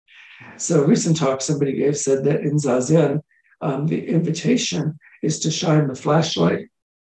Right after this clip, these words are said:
of, of inner illumination in the spotlight of the Sangha, the spotlight of looking out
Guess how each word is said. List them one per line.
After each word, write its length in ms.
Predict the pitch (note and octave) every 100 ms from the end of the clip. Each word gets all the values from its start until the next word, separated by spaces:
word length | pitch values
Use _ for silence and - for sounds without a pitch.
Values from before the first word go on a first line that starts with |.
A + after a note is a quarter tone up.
| _
of, 340 | - D3 D3 -
of 320 | D3+ C#3 D#3+ - _
inner 300 | E3 G3 F#3
illumination 840 | C3+ C3+ B2 C3+ B2+ - D#3 D#3 - _ _ -
in 140 | B2
the 80 | -
spotlight 760 | - C#3 C#3 - B2 - - _ -
of 300 | C3 C3 - _ _ _ _ _ _ _ E3
the 280 | C3 - -
Sangha, 580 | - D#3 C3 - D#3 -
the 100 | E3
spotlight 580 | - D3+ - B2+ D3+
of 180 | D3 C#3+
looking 360 | D#3+ E3+ E3+ -
out 320 | B3+ - -